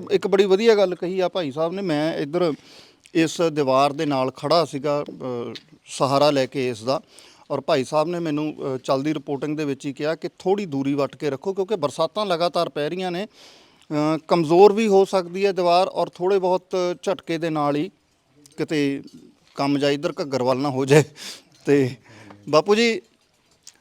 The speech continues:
ਖਤਰਾ ਤਾਂ ਬਣਿਆ ਹੋਇਆ ਵੀ ਜੇ ਉੱਪਰ ਹੋਰ ਮੀਂਹ ਪੈਂਦਾ ਤਾਂ ਫਿਰ ਆਹ ਜਿਹੜੇ ਪਿੰਡ ਨੇ, ਜੇ ਆਪਾਂ ਉੱਧਰੋਂ ਸ਼ੁਰੂ ਹੋ ਜਾਂਦੇ ਹਾਂ, ਹਡਾਣੇ ਵੱਲੋਂ ਸ਼ੁਰੂ ਹੋ ਕੇ ਮਾੜੂ ਆ ਗਿਆ, ਤੁਹਾਡਾ ਪਿੰਡ ਜਾਂ ਹੋਰ ਪਿੰਡ ਜਿਹੜੇ ਵਿੱਚ ਆਉਂਦੇ, ਹਾਂਜੀ, ਇਹ ਪਿੰਡ ਡੁੱਬ ਸਕਦੇ ਆ?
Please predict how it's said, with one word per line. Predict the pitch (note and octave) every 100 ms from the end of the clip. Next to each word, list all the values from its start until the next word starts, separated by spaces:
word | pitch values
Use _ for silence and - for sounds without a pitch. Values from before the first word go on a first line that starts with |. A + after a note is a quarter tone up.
| _ _ _ _ _ _ _ _ _
ਖਤਰਾ | - E3+ G3+ G#3
ਤਾਂ | A3
ਬਣਿਆ | E3+ F3 F#3+
ਹੋਇਆ | F3+ F3+ F3
ਵੀ | F#3+
ਜੇ | C#3+ D#3+
ਉੱਪਰ | F#3+ - G3
ਹੋਰ | D#3 E3
ਮੀਂਹ | E3+ F#3
ਪੈਂਦਾ | G3 E3 D#3 E3
ਤਾਂ | F3+
ਫਿਰ | D3+
ਆਹ | F3+
ਜਿਹੜੇ | F#3 F#3+
ਪਿੰਡ | F#3+ E3+ D3+
ਨੇ, | C#3+ C#3
ਜੇ | D3+
ਆਪਾਂ | D3 E3+
ਉੱਧਰੋਂ | F3+ G#3+ G3
ਸ਼ੁਰੂ | F#3+ G3
ਹੋ | D#3+
ਜਾਂਦੇ | C#3+ C3+
ਹਾਂ, | C#3
ਹਡਾਣੇ | C#3+ D#3+ B2
ਵੱਲੋਂ | B2+ C3+ C#3
ਸ਼ੁਰੂ | D3 D3+ C3+
ਹੋ | B2+
ਕੇ | C3+
ਮਾੜੂ | B2 B2 B2+ B2
ਆ | A#2+
ਗਿਆ, | A#2 B2
ਤੁਹਾਡਾ | D3 C3+ A#2+
ਪਿੰਡ | B2+ A#2+
ਜਾਂ | B2 C#3+
ਹੋਰ | C#3 D#3+
ਪਿੰਡ | D3 C#3+
ਜਿਹੜੇ | C3+ D#3+
ਵਿੱਚ | C#3+ A#2+ C#3
ਆਉਂਦੇ, | A#2+ A2+ G#2 G2+ - D3+
ਹਾਂਜੀ, | C3 A#2 A2+ - A2 - G2+
ਇਹ | E3
ਪਿੰਡ | F3 D#3+ D#3 D#3+ D#3+ - _ _ _ -
ਡੁੱਬ | C3 C3+ C#3
ਸਕਦੇ | D#3+ D3+ D3+
ਆ? | D3+